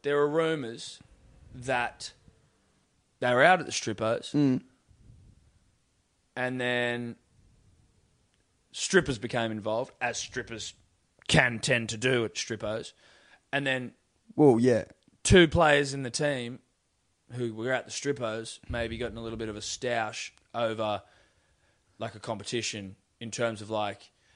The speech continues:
Speaker 1: you know, think about it this way, right? Think about, like, in nature. Just think about it in nature,
Speaker 2: So it was
Speaker 1: right?
Speaker 2: like a, a buck off.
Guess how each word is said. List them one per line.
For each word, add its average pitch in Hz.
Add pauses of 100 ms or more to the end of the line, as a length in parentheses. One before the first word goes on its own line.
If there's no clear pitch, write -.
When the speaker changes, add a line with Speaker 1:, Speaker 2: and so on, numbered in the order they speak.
(100)
Speaker 1:
you 226
know, 202
think 208
about 147
it 117
this -
way, 101
right? 113
Think 175
about, 147
like, 123
in 107
nature. 98 (580)
Just 143
think 208
about 196
it 165
in 143
nature, 117
Speaker 2:
So 196
it 180
was 196
Speaker 1:
right? 208
Speaker 2:
like 202
a, 147
a 143
buck 170
off. -